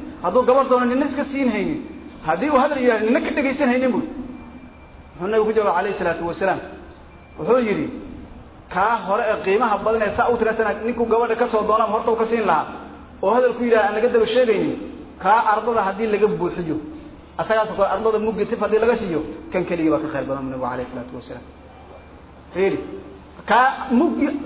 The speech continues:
kaa muggi oo ardada tif laga siiyo, kan keligii baa ka khayr badan. Marka dadka xaqiraadda, addoommada Ilaahay iska ilaaliya baad, ha ku, ha ku halaagsamina.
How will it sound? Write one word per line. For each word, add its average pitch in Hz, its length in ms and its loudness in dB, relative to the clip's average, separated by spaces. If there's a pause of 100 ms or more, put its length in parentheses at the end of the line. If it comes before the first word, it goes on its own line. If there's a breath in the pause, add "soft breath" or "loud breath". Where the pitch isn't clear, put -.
kaa 285 200 6
muggi 277 340 2
oo 294 60 6
ardada 269 280 4
tif 285 200 -2
laga 285 140 2
siiyo, 240 180 0
kan 226 120 0
keligii 214 160 4
baa 175 140 0
ka - 60 -8
khayr 156 140 0
badan. 143 200 -2 (440)
Marka 254 220 2
dadka 233 240 4 (580)
xaqiraadda, 190 560 4 (340)
addoommada 220 380 4
Ilaahay 214 220 2
iska - 140 -2
ilaaliya 185 340 2
baad, 143 220 0
ha 156 80 2
ku, 185 140 0
ha 208 140 4
ku 247 100 2
halaagsamina. 196 520 0